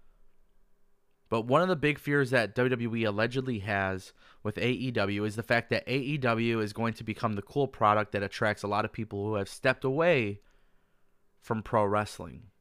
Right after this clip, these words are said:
Now, let's just say that's true. I think that's kind of common sense, right? I think any company at this point would love to win that market. But let's just say that's true. I feel like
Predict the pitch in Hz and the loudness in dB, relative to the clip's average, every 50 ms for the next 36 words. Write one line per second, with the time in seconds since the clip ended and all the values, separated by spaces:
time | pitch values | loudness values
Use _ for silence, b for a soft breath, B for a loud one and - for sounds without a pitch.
0 | _ _ _ _ _ _ _ _ _ _ _ _ _ _ _ _ _ _ _ _ | _ _ _ _ _ _ _ _ _ _ _ _ _ _ _ _ _ _ _ _
1 | _ _ _ _ _ _ _ _ _ _ _ _ _ _ _ _ - - 170 196 | _ _ _ _ _ _ _ _ _ _ _ _ _ _ _ _ -2 2 6 8
2 | 226 240 233 - 220 - - 202 185 175 165 147 135 - - - - 110 95 87 | 8 8 8 6 4 4 4 4 6 6 6 4 4 -2 -4 -2 0 0 0 2
3 | 90 117 127 - 160 147 139 135 123 120 - - 131 117 110 - - - 104 98 | 4 2 2 2 0 -2 2 2 2 0 2 0 0 0 0 -2 0 -2 0 0
4 | 95 90 87 - 101 90 80 80 - - 98 98 101 98 - - 92 110 - - | -2 -4 -6 -4 -4 -4 -4 -6 -6 -4 -2 -2 0 -2 -4 -4 -4 -4 -2 -2
5 | 113 107 - 98 107 110 104 - - 104 98 - 104 101 98 95 - - 98 - | -4 -4 -2 -4 -4 -4 -4 -2 -2 -4 -2 -2 -4 -2 -2 -4 -4 -4 -6 -8
6 | - - 113 104 101 98 98 - - - - - - - - - - - - - | -6 -4 -4 -2 -2 -2 -6 -8 -12 -16 -20 -20 -20 -20 -20 -20 -20 -18 -6 -6
7 | 104 107 101 107 104 95 - - 104 98 101 98 98 95 87 78 76 95 90 87 | -4 -2 0 0 -2 -2 -2 -6 -4 -2 -2 -2 -2 -4 -6 -6 -6 -6 -8 -8
8 | - - - 92 - 127 170 214 214 - 226 202 - 196 185 175 156 147 - - | -10 -14 -16 -6 -2 2 2 2 2 2 0 0 2 2 2 2 2 0 -2 -4
9 | - - 101 90 82 - - - - _ _ - _ - _ - - - - - | -4 -2 -2 -2 -4 -8 -14 -20 -20 _ _ -20 _ -20 _ -20 -20 -20 -20 -20
10 | - _ - - - - - - - - _ - _ _ _ - _ - - _ | -20 _ -20 -20 -20 -20 -20 -20 -20 -20 _ -20 _ _ _ -20 _ -20 -20 _
11 | - - - _ _ _ _ _ _ _ _ _ _ _ _ _ _ _ _ _ | -20 -20 -20 _ _ _ _ _ _ _ _ _ _ _ _ _ _ _ _ _
12 | _ _ _ _ _ _ _ _ _ _ - - - 127 135 139 - - 214 226 | _ _ _ _ _ _ _ _ _ _ -20 -8 0 0 0 0 2 4 4 6
13 | 220 214 202 190 185 - | 8 8 8 6 4 0